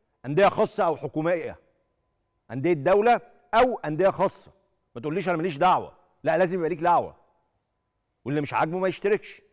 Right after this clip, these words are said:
واللي مش عاجبه مش هيبقى معانا. لازم يكون عندك مراقب، على الأقل مراقب واحد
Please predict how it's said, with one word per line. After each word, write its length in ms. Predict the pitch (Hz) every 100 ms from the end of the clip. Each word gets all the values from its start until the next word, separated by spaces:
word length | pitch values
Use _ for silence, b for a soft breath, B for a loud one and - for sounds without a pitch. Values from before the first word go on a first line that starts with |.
| _ _ -
واللي 160 | 131
مش 120 | 139 123
عاجبه 220 | 156 180
مش 160 | 170
هيبقى 200 | 175 170
معانا. 300 | 165 185 139 - _ _ _ _ _ _ _ _ _ _ _ _ _ _ _ _ _ _ _ _ _ _ _ _ _ _ _ _ _ _ _ _ _ _
لازم 340 | 113 123 135 156 _ _ _ _ _ _ _ _ _ _ _ _ _ _ _
يكون 340 | 101 131 135
عندك 400 | 104 127 120 131 - _ 101
مراقب، 580 | 113 131 135 - 117 95 _ _ _ _ _ _ _ _
على 160 | 87 117
الأقل 460 | 123 117 127 117 85
مراقب 440 | 113 185 - 151
واحد 320 | 190 165 -